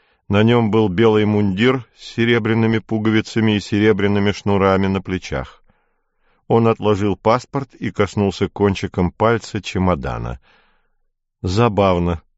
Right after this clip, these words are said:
сказал он, — "чехол ещё не высох. Трудно представить себе, что где-то может быть ненастье". "Да,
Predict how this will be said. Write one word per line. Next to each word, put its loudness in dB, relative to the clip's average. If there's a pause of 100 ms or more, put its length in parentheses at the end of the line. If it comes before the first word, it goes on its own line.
(180)
сказал -2
он, — -4 (440)
"чехол 0 (200)
ещё -2
не 2
высох. -8 (600)
Трудно 2
представить 0
себе, -4
что -4
где-то -4
может 0
быть -4
ненастье". -2 (1080)
"Да, 0